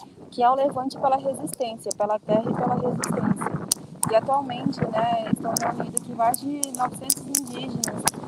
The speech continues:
de todas as regiões, sul, norte, todas as regiões. E alguns povos, eles já retornaram pra, pra sua, pros seus territórios, né, pras suas aldeias.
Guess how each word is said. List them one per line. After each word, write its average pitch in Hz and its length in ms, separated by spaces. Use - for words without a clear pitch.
de - 200
todas 294 340
as 285 160
regiões, 226 640
sul, 262 400
norte, 233 720
todas 247 280
as 254 140
regiões. 240 580
E 254 280
alguns 269 280
povos, 294 480
eles 262 220
já 277 240
retornaram 285 560
pra, 277 640
pra 240 120
sua, 240 180
pros - 140
seus 269 160
territórios, 226 640
né, 196 160
pras 208 140
suas 214 200
aldeias. 214 840